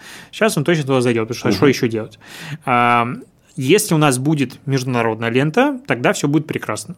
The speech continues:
Speaker 1: Ну, то есть, тогда TikTok, э, скорее всего, по количеству аудитории обгонит всех, а, сравняется с Ютубом, и там у него будет, э, безоблачное будущее.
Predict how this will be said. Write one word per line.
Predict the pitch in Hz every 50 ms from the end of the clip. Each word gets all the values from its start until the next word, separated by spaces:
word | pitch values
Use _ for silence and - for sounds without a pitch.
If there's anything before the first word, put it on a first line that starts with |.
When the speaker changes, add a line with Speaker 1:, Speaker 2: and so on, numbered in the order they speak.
| _ -
Speaker 1:
Ну, | 147 143 123
то | 127 120
есть, | 113 110 110 110
тогда | - 131 120 123 139 160 175
TikTok, | 165 - 131 - - 175 185 196 196 190 - 151 143 135 131 127 123 123 127 127
э, | 127
скорее | 127 - 139 123 131 139
всего, | 131 - 131
по | 120 -
количеству | - 135 131 127 - - 123
аудитории | 117 120 120 123 135 123 120
обгонит | 117 117 123 127 117 110 110 107
всех, | 107 - 151 190 226 - - - - - - - 185 175 156 -
а, | - 139 131 131 127 123 123
сравняется | - 135 127 123 127 123 117 117 -
с | - - -
Ютубом, | 123 120 - 131 123 135 170 233 254 240
и | - 131 127 123 123 123 123 123 123 120 117 117 113 113 113
там | 135 143 170 156
у | 139
него | 123 120 117 127 131
будет, | 127 123 117 120 127 127 -
э, | 127 117 117 113 113 113 113 113
безоблачное | 113 120 120 123 120 123 127 120 - - 113
будущее. | 110 113 107 104 - - - 165